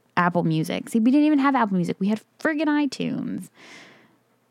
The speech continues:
Alternative. He listened to a lot of alternative music, him and his group. So it wasn't so much, what is Broken Side considered then?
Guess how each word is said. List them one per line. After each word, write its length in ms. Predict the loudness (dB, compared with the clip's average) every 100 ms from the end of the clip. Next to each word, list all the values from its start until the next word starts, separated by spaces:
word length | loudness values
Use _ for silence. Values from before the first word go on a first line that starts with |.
| _
Alternative. 760 | 0 2 2 2 2 0 -2 -2
He 180 | 2
listened 220 | 2 4 2
to 100 | 4
a 20 |
lot 180 | 4 4
of 40 |
alternative 800 | 4 2 -8 0 4 4 2 0
music, 300 | 0 -2 -4
him 180 | 0 0
and 100 | 2
his 300 | 2 0 -2
group. 500 | -4 -2 -2 -2 -6 -20 -20 -20 -20 -20
So 260 | 2 2
it 40 | 4
wasn't 300 | 4 4 2
so 120 | 2
much, 180 | 0 2
what 240 | 2 4
is 180 | 2 0
Broken 380 | 2 2 4 2
Side 220 | 2 -2
considered 420 | -2 -2 -2 -2
then? 360 | 0 -2 -4 -8